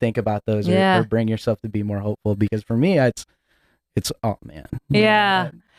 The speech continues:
Speaker 2: You know,
Speaker 1: something
Speaker 2: I,
Speaker 1: like
Speaker 2: I
Speaker 1: that.
Speaker 2: looked at people who've really done it at a massive level, like Paul
Speaker 1: Mm-hmm.
Speaker 2: Farmer,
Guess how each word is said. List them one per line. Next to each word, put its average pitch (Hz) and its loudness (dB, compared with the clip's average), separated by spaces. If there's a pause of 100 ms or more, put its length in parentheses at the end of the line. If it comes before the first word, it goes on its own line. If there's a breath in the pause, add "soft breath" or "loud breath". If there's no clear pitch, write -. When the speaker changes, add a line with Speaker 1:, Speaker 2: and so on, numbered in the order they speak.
(140 soft breath)
Speaker 2:
You 233 4
know, 254 4
Speaker 1:
something 247 4
Speaker 2:
I, 269 4
Speaker 1:
like 269 -2
Speaker 2:
I 226 0
Speaker 1:
that. 262 -10
Speaker 2:
looked - -2
at - -14
people 202 0
who've 180 0
really 185 0
done 175 2
it 170 2
at 160 -6
a 160 0
massive 156 -2
level, 156 0
like 139 0
Paul 170 2
Speaker 1:
Mm-hmm. - -10
Speaker 2:
Farmer, 156 0